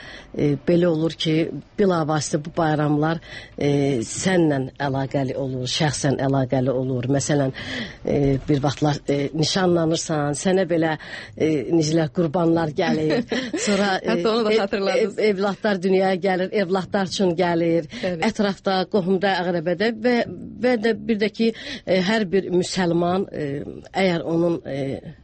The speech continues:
Speaker 1: maddi imkanı, imkan verirsə, əlbəttə ki,
Speaker 2: Hı hı.
Speaker 1: o da öz evində, e, öz ocağında bu bayramı gözəl keçirdi və imkanı daxilində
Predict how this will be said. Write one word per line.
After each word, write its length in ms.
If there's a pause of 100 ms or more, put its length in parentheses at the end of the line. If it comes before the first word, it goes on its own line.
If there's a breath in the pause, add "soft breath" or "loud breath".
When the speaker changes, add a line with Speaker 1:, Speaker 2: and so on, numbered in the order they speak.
(640 loud breath)
Speaker 1:
maddi 360
imkanı, 600
imkan 440
verirsə, 400 (140)
əlbəttə 440
ki, 140
Speaker 2:
Hı 140 (100)
hı. 140 (400 loud breath)
Speaker 1:
o 180
da 200
öz 240
evində, 540 (240)
e, 300
öz 220
ocağında 640 (460)
bu 140
bayramı 460
gözəl 340
keçirdi 520
və 240 (640 loud breath)
imkanı 640
daxilində 840